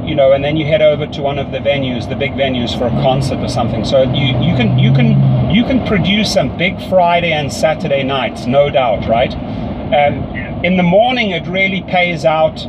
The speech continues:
being in these areas like, you know, Calabasas, Hidden Hills, Malibu, early in the morning, and getting a nice long trip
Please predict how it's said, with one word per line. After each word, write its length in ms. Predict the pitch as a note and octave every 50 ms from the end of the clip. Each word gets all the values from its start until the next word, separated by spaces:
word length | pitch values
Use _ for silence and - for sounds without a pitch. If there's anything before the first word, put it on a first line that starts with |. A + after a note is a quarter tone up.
| - - - - - - - - - - - -
being 460 | F3 F3 F3+ F#3 F3+ F3+ F3+ F3+ E3+ - B2 - - - - - F#3
in 140 | E3+ E3+ F#3
these 280 | F3+ F3+ F3 D#3 D3+
areas 720 | - D#3+ E3 E3 E3 E3+ E3+ E3 D#3+ E3 D#3+ D3 - -
like, 400 | D3+ D3 C#3+ C3+ C#3 - - -
you 80 | D#3+ C#3
know, 280 | B2+ B2 A#2+ B2 - -
Calabasas, 800 | - F3 E3 D#3+ D#3 C#3 D#3+ D3+ D3+ D3+ C#3+ - - D3+ - -
Hidden 280 | - E3 D#3 D3+ D#3 D3
Hills, 520 | C#3 D3+ D3 C#3+ C#3+ C#3 C3+ C#3 C3+ B2+
Malibu, 640 | C#3+ D3+ D3+ D3 D3+ D3 C3+ C#3 C#3 C3+ C#3+ C#3+ C#3+
early 260 | C#3+ D3 D3+ D#3 D3+
in 80 | D3+ D3
the 60 | C3+
morning, 400 | C3 C#3+ C#3 D3 C#3 C3 B2 B2 - - - - - - - - - -
and 120 | C#3+ C#3 B2+
getting 220 | D3+ D3 D3+ D3 D3
a 40 |
nice 500 | C#3 C#3 D3 D3+ D#3 E3 D#3+ - - -
long 360 | C3+ C#3 D3 C#3+ C#3+ D3 C#3 -
trip 300 | - - E3+ D#3 -